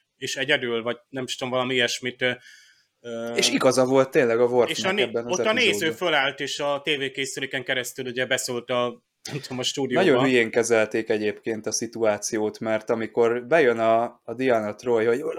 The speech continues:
Speaker 2: úristen, hát hova ment a Jordi?
Speaker 1: És
Speaker 2: Hát itt,
Speaker 1: milyen
Speaker 2: ö,
Speaker 1: későn jön ő is,
Speaker 2: csupa
Speaker 1: hát
Speaker 2: rossz indulatú izé van ott, és akkor azt mondja a Déta, "a tanácsadó betazoid, és olyan dolgokat is megérez,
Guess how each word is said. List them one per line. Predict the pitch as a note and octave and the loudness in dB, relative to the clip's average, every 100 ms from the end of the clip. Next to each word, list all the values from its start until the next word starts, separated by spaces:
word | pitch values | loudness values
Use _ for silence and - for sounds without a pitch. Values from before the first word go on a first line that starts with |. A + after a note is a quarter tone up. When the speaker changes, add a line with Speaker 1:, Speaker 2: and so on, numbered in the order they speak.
| G#3 | -8
Speaker 2:
úristen, | F#3+ C#3 - - G#2+ | -8 -6 -4 0 0
hát | A#2+ A#2+ | 0 4
hova | D#3+ A#2+ | 4 4
ment | A2 G#2+ | 2 -2
a | A2+ | -2
Jordi? | A2+ A2+ A2 A2 | 0 0 2 0
Speaker 1:
És | |
Speaker 2:
Hát | A2+ - | 0 0
itt, | B2+ | -2
Speaker 1:
milyen | C#3+ - | 2 2
Speaker 2:
ö, | |
Speaker 1:
későn | - C#3 B2 C#3+ B2+ | 2 -2 -2 -2 -2
jön | B2+ | -2
ő | B2 A#2+ | -2 -2
is, | |
Speaker 2:
csupa | A#2+ D3 | 0 4
Speaker 1:
hát | C#3+ | 4
Speaker 2:
rossz | C#3 - | 4 2
indulatú | B2 A#2 A#2 A2+ B2 A#2+ A#2+ - | 0 2 2 2 -2 -4 -6 -10
izé | - A#2+ G#2 G2+ | -8 -4 -2 0
van | A2+ B2 | -2 0
ott, | D#3 D#3 | 0 0
és | C#3 - | -2 0
akkor | C#3+ - D3 D3 D3 | -2 0 2 2 0
azt | D3+ D#3 | 0 0
mondja | C3+ B2 A2+ | -2 4 4
a | G#2 | 4
Déta, | C3 D3+ D3+ C3+ A#2+ - _ _ _ _ _ _ _ - - _ _ _ | 4 4 4 4 4 -2 _ _ _ _ _ _ _ -20 -20 _ _ _
"a | - | 0
tanácsadó | D#3+ E3 B2+ B2+ G#2 G2+ | 2 4 4 2 0 0
betazoid, | G2+ F3 F#3 D3 C3+ A#2+ A2 - _ _ _ _ | 0 0 0 4 4 4 0 -10 _ _ _ _
és | - - | -10 -2
olyan | D#3+ D3+ B2 | 2 2 4
dolgokat | B2 A#2 A#2 A2+ G#2 | 2 2 -2 -6 -8
is | - | -6
megérez, | B2 C3+ A#2+ G#2+ G2 G2 - | -4 0 2 4 4 0 -2